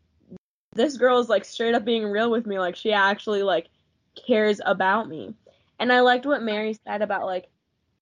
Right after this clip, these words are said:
the whole, like, affirming thing. Like, definitely, definitely, I feel like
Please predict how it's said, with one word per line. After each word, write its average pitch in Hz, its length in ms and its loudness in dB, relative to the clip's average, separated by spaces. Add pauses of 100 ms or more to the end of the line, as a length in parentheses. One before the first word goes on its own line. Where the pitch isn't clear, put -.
(400)
the 220 100 -6
whole, 208 180 0
like, 196 200 0
affirming 190 560 -6
thing. 247 280 -2 (120)
Like, 208 240 2 (540)
definitely, 254 1200 2
definitely, 254 640 0
I 240 120 -2
feel 269 200 -2
like 240 240 2